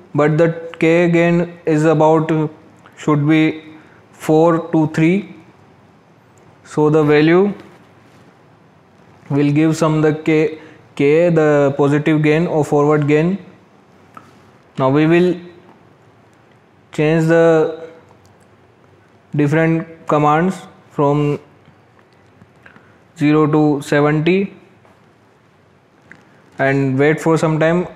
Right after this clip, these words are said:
After calculation, the output will occur and motor starts rotating.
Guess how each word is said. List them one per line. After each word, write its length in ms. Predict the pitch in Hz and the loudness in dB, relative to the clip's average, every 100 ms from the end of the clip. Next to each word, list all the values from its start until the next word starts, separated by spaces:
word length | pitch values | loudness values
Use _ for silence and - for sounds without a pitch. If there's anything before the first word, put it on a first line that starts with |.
| - | -4
After 260 | 135 156 | -4 -2
calculation, 760 | 151 151 147 156 156 147 180 196 - - - - | -2 0 0 0 0 0 -2 -4 -8 -20 -20 -4
the 80 | 113 | 0
output 420 | 127 139 - 165 | 2 0 0 0
will 220 | 156 151 | 0 0
occur 520 | 135 165 170 185 - - - - | 0 0 -2 -2 -8 -18 -20 -8
and 320 | 135 135 139 | -4 -2 -2
motor 280 | 139 139 156 | -2 -2 -2
starts 360 | - 151 147 | -2 -2 0
rotating. 580 | 143 135 143 160 175 190 | -2 -2 -2 -2 -2 -6